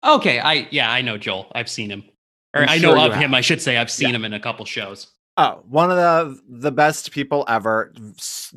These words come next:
Speaker 2: incredibly talented and just a sweet, dear heart.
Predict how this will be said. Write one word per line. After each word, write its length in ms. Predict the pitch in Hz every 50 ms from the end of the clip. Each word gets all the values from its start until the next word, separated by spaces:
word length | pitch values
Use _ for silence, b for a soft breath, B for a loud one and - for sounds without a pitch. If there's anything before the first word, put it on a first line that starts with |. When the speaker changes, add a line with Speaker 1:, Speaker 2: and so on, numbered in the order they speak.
| - -
Speaker 2:
incredibly 1300 | 143 120 - - - - _ _ _ _ - - - - - - - 202 208 202 180 123 127 120 113
talented 520 | - - 110 101 98 98 95 - 101 98 101 -
and 140 | 113 117 113
just 500 | 101 120 117 113 104 - - - - - _ _
a 120 | - 127 113
sweet, 540 | - - - - 120 120 120 123 107 - 98
dear 220 | 107 107 98 98
heart. 440 | 85 90 90 80 - - - -